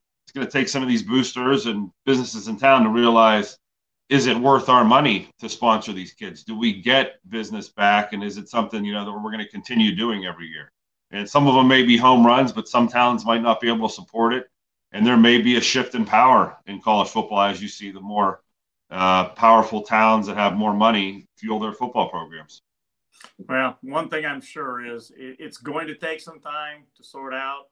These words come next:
Speaker 2: And the second thing is it's gonna be interesting to watch. But, uh, uh, great stuff as usual, Mark, and, uh, we will do this again soon. Thanks,
Speaker 1: Yeah,
Speaker 2: Mark.
Speaker 1: thank you, Bill.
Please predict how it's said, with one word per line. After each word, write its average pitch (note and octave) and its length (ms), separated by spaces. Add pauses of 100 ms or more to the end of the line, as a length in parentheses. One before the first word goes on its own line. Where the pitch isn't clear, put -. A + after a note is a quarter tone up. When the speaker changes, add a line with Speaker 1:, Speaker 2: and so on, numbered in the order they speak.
(200)
Speaker 2:
And A#2+ 120
the A2+ 60
second C3+ 380
thing B2 200
is B2 180
it's A2+ 160
gonna A#2 240
be A#2+ 160
interesting A#2+ 500
to A#2 60
watch. F#2+ 500
But, F#2+ 280
uh, F#2+ 160 (600)
uh, B2+ 380 (240)
great A#3 220
stuff F3 240
as C#3+ 160
usual, D3+ 340
Mark, C#3+ 460
and, A#2 280
uh, A#2+ 280 (340)
we C#3 180
will C3+ 200 (100)
do C3+ 240
this C3+ 220
again C3+ 320
soon. G#2+ 520 (920)
Thanks, C3 200
Speaker 1:
Yeah, G#2+ 80
Speaker 2:
Mark. A#2 80
Speaker 1:
thank D3 200
you, - 60
Bill. B2 300